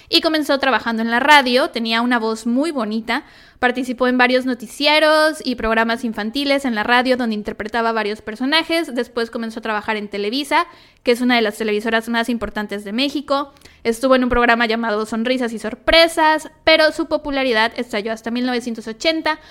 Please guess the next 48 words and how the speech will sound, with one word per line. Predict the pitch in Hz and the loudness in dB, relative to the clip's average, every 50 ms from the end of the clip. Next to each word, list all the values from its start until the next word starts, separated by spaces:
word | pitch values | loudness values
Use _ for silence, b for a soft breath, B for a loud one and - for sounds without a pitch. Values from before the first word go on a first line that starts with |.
| B B B B B | B B B B B
cuando | - 311 320 320 | 0 0 2 4
le | 320 311 302 | 4 4 4
dieron | 294 285 269 269 277 277 - | 2 2 0 0 0 -2 -2
el | 262 240 | -4 -4
trabajo | 233 220 220 220 220 - 254 | 0 2 2 2 2 0 0
de | 240 226 226 | -2 -2 -2
conductor | 233 220 220 214 208 - - 247 240 254 220 - | -4 -4 -4 -4 -6 -4 -2 0 0 0 0 -2
en | 233 233 | -2 -2
un | 240 226 | -2 0
programa | 233 226 226 233 226 220 226 226 | 0 2 2 2 2 2 0 -2
llamado | 214 202 226 233 220 233 240 233 - - | -2 -2 -4 -4 -4 -4 -6 -8 -8 -6
Nuestra | 247 247 247 247 247 - - 240 240 | -4 -4 -4 -4 -6 -6 -8 -8 -8
Gente. | - - 214 202 190 - - - - _ _ _ _ - | -6 -8 -10 -10 -10 -12 -16 -20 -20 _ _ _ _ -6
Y | - 294 | 0 0
a | 311 | 0
partir | 285 294 269 269 285 277 | 0 0 -4 -6 -4 -2
de | 277 277 269 | 0 2 2
eso | 269 262 285 277 | 2 0 0 -2
le | 277 254 | 0 0
llegaron | 226 226 220 220 220 226 233 240 240 | 0 0 2 2 0 0 0 -2 0
más | 247 262 262 277 277 - - | 2 2 2 2 0 -2 -6
y | - 254 | -6 -6
mejores | 240 226 - 240 226 240 | -6 -4 -6 -6 -6 -6
oportunidades | 262 233 247 214 214 226 220 226 226 226 226 226 226 | -6 -8 -8 -10 -10 -8 -4 -2 0 0 0 -2 -4
en | 233 220 | -6 -8
la | 202 196 | -10 -8
televisión. | - 202 196 202 226 220 - 294 302 311 320 330 320 b b b b b b b b b b | -8 -8 -8 -8 -8 -6 -2 0 0 0 0 -4 -8 b b b b b b b b b b
Por | - 302 | -2 -2
ejemplo, | 311 - 330 294 269 294 277 | -2 0 -2 -4 -2 2 2
estuvo | 269 269 269 - 269 262 262 | 0 0 0 -2 0 0 2
en | 262 | 0
La | 254 240 | 0 -2
Carabina | - 214 214 214 214 220 220 208 | -2 -2 -4 -2 -4 -4 -4 -6
de | 202 196 | -6 -6
Ambrosio | 202 208 220 226 254 285 302 302 - - 302 302 294 - | -6 -6 -4 0 0 0 0 0 -2 -4 -2 -2 -2 -2
y | - 254 269 262 | -4 -4 -4 -4
El | 240 254 240 | -4 -4 -6
Club | - 240 220 208 208 | -8 -8 -8 -8 -8
del | 220 208 208 | -10 -8 -8
Hogar, | 202 202 220 240 247 254 247 | -6 -4 -4 -4 -4 -4 -6
que | - 226 | -8 -4
eran | 226 226 226 226 226 233 226 | -4 -2 -2 -4 -4 -8 -10
programas | 226 214 214 208 214 220 220 226 226 226 - | -10 -8 -6 -6 -6 -6 -6 -8 -10 -10 -8
muy | 240 226 240 247 254 285 294 320 330 302 | -6 -4 -4 -2 -2 -2 -2 -2 -2 -2
exitosos | 262 - - 208 - 226 214 214 233 226 233 | -2 -4 -8 -10 -6 -6 -6 -6 -6 -8 -8
en | 214 | -10
aquel | 196 180 - 190 202 | -12 -12 -12 -12 -14
entonces. | 208 - - - 226 - _ _ - - | -14 -16 -18 -20 -20 -20 _ _ -20 -20